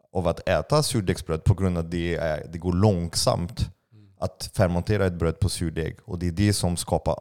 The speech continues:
Speaker 1: andra processer som gör att ett bröd som den du har framför dig,
Speaker 2: Mm.
Speaker 1: eh, är nyttigare och hälsosammare och gör det mättare och är bättre för din kropp och, och godare. Och att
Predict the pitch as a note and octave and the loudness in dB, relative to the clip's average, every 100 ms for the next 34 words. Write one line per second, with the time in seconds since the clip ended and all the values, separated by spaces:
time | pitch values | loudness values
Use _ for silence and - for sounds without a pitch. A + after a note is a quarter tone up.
0 | F#2+ F2 G#2 - - F#2 E2+ D#2+ D#2 E2+ | 0 2 0 0 0 0 -2 -6 -6 -6
1 | D#2+ D#2+ D#2+ E2+ E2 B2+ C3 A#2 - - | -2 -2 -2 -4 0 2 2 -2 -4 -2
2 | F2 F2 F2+ E2 D#2+ E2 - E2 D2+ F2 | 0 2 2 0 -2 -4 -2 -4 0 0
3 | A2 - - - - - - E2 - F2+ | 0 -2 -12 -20 -20 -6 0 2 2 -2
4 | - F2+ F2+ F2 C3 F#2+ E2 E2 E2 E2+ | 2 2 2 2 0 0 2 2 2 2
5 | - E2+ G#2 B2 F#2+ D#2+ E2 E2 E2 F2 | 0 2 2 2 0 0 0 0 0 0
6 | F2 D2+ - G#2 F#2 E2 E2 D#2+ E2+ - | 0 -2 -4 -4 -4 -6 -6 -4 -6 -6
7 | D#2+ - E2 D#2+ - G#2 - - D#2 - | -8 -6 -6 -8 -4 -4 -4 -6 -8 -8
8 | _ - E2 D#2+ F2 E2+ E2+ E2 G#2 B2 | _ -12 -12 -8 -8 -4 -2 0 2 0
9 | - - _ _ _ - F#2 - F#2 - | -4 -14 _ _ _ -6 -2 2 0 0